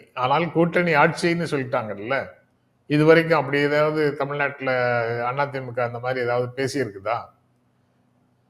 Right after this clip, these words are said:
இருநூத்தி முப்பத்தி நாலு தொகுதிகள்லயும் இரட்டை இலை சின்னம் தான் இருக்கணும் அப்படின்னு ரெண்டாயிரத்தி பதினாறுல முடிவெடுத்து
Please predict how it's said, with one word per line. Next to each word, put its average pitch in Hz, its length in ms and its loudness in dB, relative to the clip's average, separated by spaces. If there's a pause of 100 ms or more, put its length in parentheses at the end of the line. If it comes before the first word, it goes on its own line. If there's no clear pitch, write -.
(560)
இருநூத்தி 180 480 4
முப்பத்தி 180 380 2
நாலு 160 240 6
தொகுதிகள்லயும் 185 1040 4 (680)
இரட்டை 190 520 6
இலை 208 220 8
சின்னம் 185 420 -2
தான் 175 200 0
இருக்கணும் 143 520 -2
அப்படின்னு 139 340 -2
ரெண்டாயிரத்தி 143 540 0
பதினாறுல 147 600 2
முடிவெடுத்து 135 680 -4